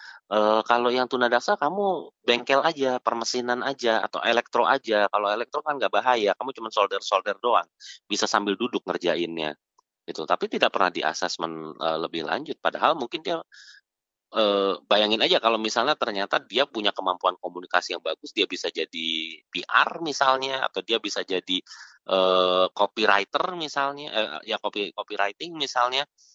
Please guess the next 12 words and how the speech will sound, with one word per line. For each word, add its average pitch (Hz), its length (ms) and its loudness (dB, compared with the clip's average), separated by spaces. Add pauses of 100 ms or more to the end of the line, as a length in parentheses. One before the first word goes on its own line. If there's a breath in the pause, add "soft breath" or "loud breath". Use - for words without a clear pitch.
(140)
Terus - 320 0 (160)
dia 143 160 0
disuruh 170 560 0
servis, - 640 0 (560)
servis, 135 800 -2
apa, 135 240 -2
elektronik 143 560 0
gitu. 120 160 -6
Sekali 113 320 0
lagi, 160 320 0
servis 143 240 0
elektroniknya 165 560 0